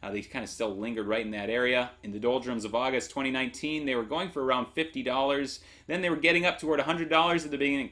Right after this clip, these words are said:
beginning of October with the excitement of the new season looming. And then he had that awesome four-game stretch in October where he averaged twenty-two points and eleven assists, which was good enough to carry his narrative all season long.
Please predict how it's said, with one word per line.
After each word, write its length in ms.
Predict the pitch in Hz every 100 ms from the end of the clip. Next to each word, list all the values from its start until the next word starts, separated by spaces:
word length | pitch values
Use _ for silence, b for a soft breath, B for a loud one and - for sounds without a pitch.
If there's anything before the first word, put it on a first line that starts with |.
| -
beginning 340 | 139 139 143
of 100 | 135
October 540 | 123 - 190 214 220 208
with 160 | 160
the 100 | 135
excitement 440 | 120 - 139 123 123
of 80 | 110
the 80 |
new 140 | 113 107
season 480 | - 196 220 214 202
looming. 420 | 208 208 208 190 B B B B B
And 140 | 127
then 100 | 165
he 100 | 180
had 140 | 175 170
that 200 | 170 -
awesome 580 | 165 208 233 - 226 208
four-game 540 | 190 208 208 202 202
stretch 380 | 196 196 196 196
in 80 | 180
October 420 | 175 185 180 175
where 160 | 165
he 140 | 165 151
averaged 360 | 156 156 147
twenty-two 580 | - 139 170 170 170 170
points 460 | 165 151 151 156 -
and 160 | 139
eleven 300 | 139 135 143
assists, 540 | 139 - 135 131 - -
which 340 | 123 160 160
was 260 | 156 156 120
good 340 | 104 120 143
enough 280 | 143 127 127
to 100 | 120
carry 360 | 107 113 117 117
his 180 | 107 104
narrative 400 | 104 104 104 -
all 240 | 104 104 98
season 460 | - 110 92 90
long. 320 | 104 123 90